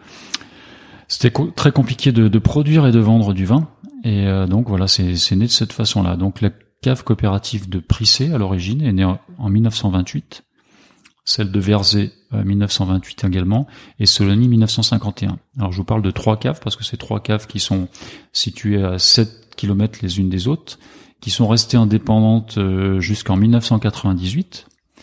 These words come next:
et qui se sont regroupées à ce moment-là pour former, donc, la cave des vignerons des Terres Secrètes, euh, où nous sommes aujourd'hui. Voilà.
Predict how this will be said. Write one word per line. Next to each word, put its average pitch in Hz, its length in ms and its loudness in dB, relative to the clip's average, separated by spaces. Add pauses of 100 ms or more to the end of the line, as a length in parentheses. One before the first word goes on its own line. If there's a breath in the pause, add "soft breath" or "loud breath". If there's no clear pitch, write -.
(400 soft breath)
et 120 80 0
qui - 140 -6
se 113 100 -4
sont 104 180 2
regroupées 101 340 2
à 107 40 2
ce - 140 0
moment-là 98 260 4
pour - 240 -4
former, 107 640 0
donc, 110 260 -4
la 98 100 0
cave 117 300 -2
des 101 180 2
vignerons 101 380 4
des 98 120 0
Terres 92 200 -6
Secrètes, - 420 -4
euh, 95 120 0 (100)
où 104 80 0
nous 95 140 2
sommes 117 240 0
aujourd'hui. 95 580 -6
Voilà. 101 280 -14